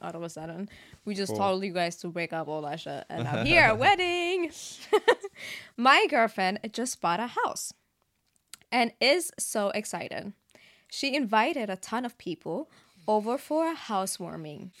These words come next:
Speaker 1: She put so much work into everything. The house looked amazing and the food was delicious. Right after dinner, while my girlfriend was getting dessert, her brother proposed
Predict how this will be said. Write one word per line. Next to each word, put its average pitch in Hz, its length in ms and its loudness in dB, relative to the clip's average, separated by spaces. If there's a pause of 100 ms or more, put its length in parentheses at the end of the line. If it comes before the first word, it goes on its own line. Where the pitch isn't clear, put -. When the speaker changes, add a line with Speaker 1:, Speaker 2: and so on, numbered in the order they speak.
Speaker 1:
She - 240 -4
put 320 320 -4
so - 360 0
much 220 300 -2
work 220 440 -2 (360)
into 254 440 0 (200)
everything. 196 680 -4 (460)
The 208 140 6 (140)
house 247 320 0
looked 226 280 -4
amazing 208 680 -6 (340)
and 226 160 0
the 214 80 -2
food 202 400 -4
was 190 220 -8
delicious. - 800 -12 (200)
Right 247 360 4
after 349 380 0
dinner, 208 480 -4 (180)
while 220 380 2
my 403 260 2
girlfriend 220 480 -2
was 208 240 -2
getting 208 340 -6
dessert, 196 540 2 (140)
her 320 200 6
brother 220 580 2
proposed 285 760 -2